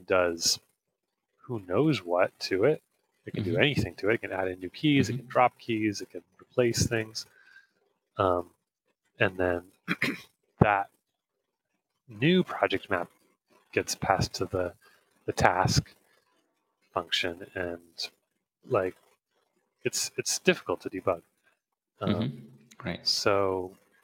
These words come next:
Speaker 1: I feel like that is, maybe that's an okay trade-off when you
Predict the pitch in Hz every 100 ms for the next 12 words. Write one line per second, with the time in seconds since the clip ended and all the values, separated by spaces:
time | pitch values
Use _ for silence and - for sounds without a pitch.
0 | _ _ _ _ _ _ _ _ _ -
1 | 110 165 156 139 127 120 110 123 120 -
2 | 135 107 101 98 95 - - _ _ _
3 | _ _ _ _ _ _ - _ _ _
4 | _ _ _ _ 190 202 180 - 143 127
5 | - 110 - 101 98 95 - _ _ _
6 | _ _ _ _ 110 107 104 98 101 98
7 | 98 98 101